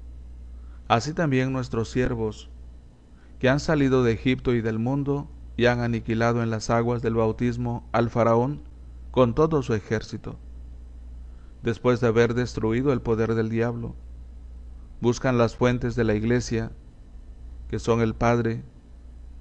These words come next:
el Hijo y el Espíritu Santo. Que el Padre sea fuente, lo hallamos escrito en el libro de Jeremías. Me han abandonado a mí, la fuente de aguas vivas,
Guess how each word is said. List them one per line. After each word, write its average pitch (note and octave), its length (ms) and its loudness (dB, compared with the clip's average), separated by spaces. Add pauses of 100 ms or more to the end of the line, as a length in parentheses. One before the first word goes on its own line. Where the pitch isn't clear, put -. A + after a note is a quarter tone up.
(260)
el A2+ 160 6
Hijo C3 300 4
y B2+ 100 2
el A2+ 100 2
Espíritu A2+ 480 -2
Santo. A2 480 -4 (1600)
Que B2 100 4
el A#2 120 2
Padre A#2 340 4
sea A2+ 240 2
fuente, B2+ 520 -4 (920)
lo A#2+ 120 4
hallamos C#3+ 440 6
escrito C3 460 2
en C3 80 2
el A#2+ 100 6
libro B2 280 4
de A#2 120 0
Jeremías. A#2+ 800 -4 (1600)
Me A2+ 100 0
han A2+ 120 4
abandonado A2 640 2
a G#2+ 80 0
mí, A2+ 280 -2 (1080)
la A2 180 4
fuente B2+ 400 0
de A2+ 80 4
aguas A2+ 300 0
vivas, A2+ 500 -2